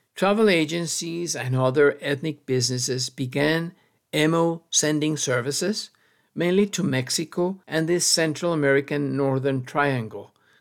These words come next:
Guatemala, Honduras, and El Salvador, where these services flourished in the nineteen eighties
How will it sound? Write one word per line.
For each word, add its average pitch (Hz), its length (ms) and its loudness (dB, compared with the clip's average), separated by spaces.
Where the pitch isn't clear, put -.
Guatemala, 143 760 4
Honduras, 127 680 0
and 135 140 -4
El 127 80 -2
Salvador, 127 680 0
where 151 160 6
these 214 220 2
services 156 600 4
flourished 147 600 4
in 131 180 -2
the 123 100 -2
nineteen 147 680 -2
eighties 131 580 -2